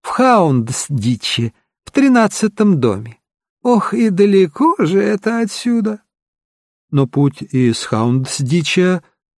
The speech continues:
к какому-то бы ни было цирку не проходит по Брикстон-Роуд",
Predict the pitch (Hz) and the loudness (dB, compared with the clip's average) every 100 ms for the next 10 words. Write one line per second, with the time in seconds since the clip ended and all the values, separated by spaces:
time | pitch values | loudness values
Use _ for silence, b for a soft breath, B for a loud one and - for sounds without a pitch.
0 | _ - - 98 95 107 147 147 165 135 | _ -4 -2 -2 -2 -2 0 2 2 2
1 | 127 156 185 - 135 139 - 185 175 - | 2 0 -2 0 0 -2 -2 0 0 0
2 | 190 - 190 254 269 - 190 139 b _ | -4 0 0 0 0 2 2 0 b _
3 | _ 113 170 156 - - - 117 120 113 | _ 0 4 4 0 -8 0 2 2 2
4 | 104 98 104 - | 2 2 -2 -10